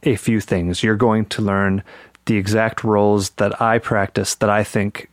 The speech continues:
keeps my right hand ready for all of my playing situations.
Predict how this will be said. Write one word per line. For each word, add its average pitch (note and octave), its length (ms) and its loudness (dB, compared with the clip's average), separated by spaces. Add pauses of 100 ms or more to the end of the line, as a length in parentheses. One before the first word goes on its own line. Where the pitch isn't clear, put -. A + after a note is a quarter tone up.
keeps - 280 -6
my G2 140 0
right F#2+ 260 0
hand G#2 260 -2
ready G2 260 2
for F#2+ 440 0 (100)
all G#2+ 140 4
of G2 140 0
my G2 180 0
playing G2 320 -2
situations. G2 920 -4